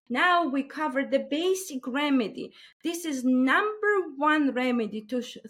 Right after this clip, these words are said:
three, to tr-, treat throat pain, okay? Okay, so whenever you feel the pain, you gave her herbs, which are soothing. It, they didn't help much. Now you take more aggressive treatment.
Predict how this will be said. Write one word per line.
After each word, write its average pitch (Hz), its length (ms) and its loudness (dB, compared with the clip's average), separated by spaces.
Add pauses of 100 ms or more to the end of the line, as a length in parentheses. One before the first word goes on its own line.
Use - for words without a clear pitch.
(100)
three, 277 320 -8 (160)
to 247 100 -6
tr-, - 200 -12 (200)
treat 302 380 -6 (200)
throat 262 440 4 (1200)
pain, 214 520 -2
okay? 240 480 0 (540)
Okay, 247 300 -2
so 269 240 -2
whenever 269 420 0
you 240 220 0
feel 208 220 -4
the - 100 -10
pain, 370 380 0
you 240 100 2
gave 226 320 4
her 202 220 -2
herbs, 403 480 2
which 220 260 -2
are 196 180 0
soothing. 359 680 -4
It, 214 340 -4
they 220 140 2
didn't 214 300 -6
help 359 380 2
much. 320 360 -2
Now 294 380 2
you 240 260 -2
take 247 320 -4
more 240 480 4
aggressive 208 720 0
treatment. 170 580 -6